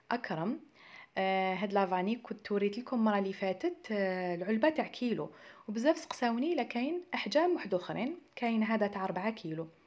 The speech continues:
يعني الناس اللي يخدموا المشاريع سينو كي تروحوا تشرو تقدروا تشرو بالميزان. حندي هنايا مغرفه صغيره تكون معمره مليح.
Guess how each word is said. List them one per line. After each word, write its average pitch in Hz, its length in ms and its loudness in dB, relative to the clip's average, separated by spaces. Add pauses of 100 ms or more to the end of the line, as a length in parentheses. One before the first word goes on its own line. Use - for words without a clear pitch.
(420)
يعني 190 120 -2
الناس 214 220 2
اللي 202 120 4
يخدموا 202 360 0
المشاريع 180 640 0 (600)
سينو 277 420 4
كي 269 100 -2
تروحوا 254 320 2
تشرو 349 260 0
تقدروا 359 320 2
تشرو 330 200 2
بالميزان. 165 560 2 (1300)
حندي 220 420 2
هنايا 202 260 4
مغرفه 196 360 2
صغيره 185 580 2
تكون 175 540 -2
معمره 170 380 0
مليح. 170 520 -2